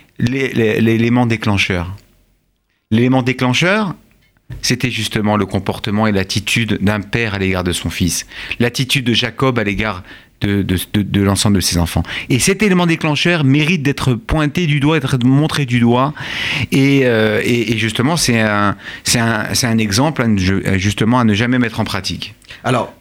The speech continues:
Speaker 2: euh, là, nous parlons de la responsabilité de Jacob.
Speaker 1: Oui.
Speaker 2: Il est évident qu'il ne la porte pas seul, cette responsabilité. On verra plus tard
Speaker 1: Tout à fait.
Speaker 2: que Joseph aussi, d'une certaine manière, partage
Speaker 1: Il en
Speaker 2: cette
Speaker 1: joue, il en joue.
Speaker 2: responsabilité.
Speaker 1: Tout le monde, oui,
Speaker 2: Euh,
Speaker 1: tout à
Speaker 2: et
Speaker 1: fait.
Speaker 2: qu'il n'a rien fait pour, euh,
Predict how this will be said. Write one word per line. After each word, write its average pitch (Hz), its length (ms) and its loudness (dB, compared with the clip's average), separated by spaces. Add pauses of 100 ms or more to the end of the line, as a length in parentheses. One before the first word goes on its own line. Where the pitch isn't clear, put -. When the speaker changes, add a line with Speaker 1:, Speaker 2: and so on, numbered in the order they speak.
(200)
Speaker 2:
euh, 107 380 -4
là, 143 260 2
nous 131 140 0
parlons 127 280 2
de 120 40 0
la 113 60 0
responsabilité 107 640 0
de 85 40 -2
Jacob. 120 380 0
Speaker 1:
Oui. 117 80 4
Speaker 2:
Il 123 100 2
est 123 100 -2
évident 123 400 0 (140)
qu'il 123 160 0
ne 113 60 2
la 104 80 0
porte - 200 -6
pas 117 120 -2
seul, 139 320 0
cette - 160 -2
responsabilité. 101 800 0
On 87 100 0
verra 98 300 0
plus - 120 -2
tard 147 300 0 (160)
Speaker 1:
Tout 123 160 -4
à 139 40 -6
fait. 139 100 -4
Speaker 2:
que 113 240 -2
Joseph 113 640 0 (320)
aussi, 127 500 0 (100)
d'une 113 180 2
certaine 120 340 0
manière, 127 280 2
partage 117 220 0
Speaker 1:
Il 135 60 2
en 156 80 2
Speaker 2:
cette 151 80 2
Speaker 1:
joue, 139 200 4 (120)
il 131 120 2
en 143 120 0
joue. 120 160 0
Speaker 2:
responsabilité. 104 240 0
Speaker 1:
Tout 156 80 0
le 156 60 0
monde, 123 140 0
oui, 120 140 2
Speaker 2:
Euh, - 0 -
Speaker 1:
tout 110 60 2
à 110 40 2
Speaker 2:
et 127 140 0
Speaker 1:
fait. 113 60 0
Speaker 2:
qu'il 123 180 0
n'a 120 140 0
rien 127 240 0
fait 175 200 0
pour, 120 420 0
euh, 107 180 2